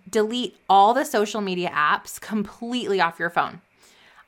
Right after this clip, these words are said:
I'm not joking. I know that this one may feel like such a stretch to you, especially if you're new to me and you're like, "What do you mean?" I am a hundred percent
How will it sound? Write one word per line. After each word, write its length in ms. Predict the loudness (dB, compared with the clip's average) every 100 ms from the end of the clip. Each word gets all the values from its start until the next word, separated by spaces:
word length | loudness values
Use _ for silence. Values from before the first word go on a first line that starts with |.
| _ _
I'm 200 | 0 2
not 280 | 2 0 0
joking. 420 | 0 0 0 -8 -4
I 100 | -2
know 140 | 0
that 140 | 0
this 200 | -2 -6
one 200 | -4 -4
may 160 | -2 -4
feel 320 | -6 -4 -2
like 180 | 0 -4
such 280 | -4 -6 -4
a 20 |
stretch 560 | -12 -8 -2 -2 -4 -8
to 100 | -6
you, 260 | -4 -4
especially 420 | -6 0 0 0 -8
if 80 |
you're 140 | -6 -6
new 180 | -4 -4
to 80 |
me 220 | -2 -2 -4
and 80 |
you're 100 | -4
like, 220 | -4 -4 -6
"What 80 |
do 60 | -6
you 40 | -6
mean?" 280 | -6 -8 -16 -20 -20 _ _ _ _
I 140 | 4
am 160 | 4 2
a 40 |
hundred 440 | 0 2 4 4 2
percent 520 | -2 0 -2 -2